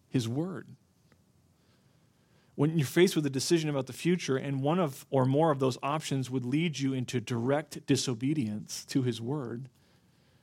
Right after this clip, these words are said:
then y-, you know that that option is not an option. <laughs>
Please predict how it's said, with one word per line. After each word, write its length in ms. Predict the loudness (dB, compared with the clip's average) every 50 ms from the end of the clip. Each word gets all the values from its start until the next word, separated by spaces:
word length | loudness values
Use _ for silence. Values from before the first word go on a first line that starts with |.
| _ _ _ _ _ _ _ _ _ _ _ _ _ _ _ _ _ _
then 340 | 4 6 6 6 4 2 -2 -8 -14
y-, 140 | -16 -14 -8
you 140 | -4 0 0
know 240 | 2 2 2 0 -2
that 160 | -4 -4 -2
that 240 | 0 0 0 0 0
option 400 | 0 0 -2 -2 -2 -4 -4 -2
is 140 | -2 -2 -2
not 260 | 0 0 0 0 0
an 80 | 2
option. 500 | 2 0 0 -2 -4 -6 -10 -10 -12 -14 -16 -16 -16
<laughs> 100 | -16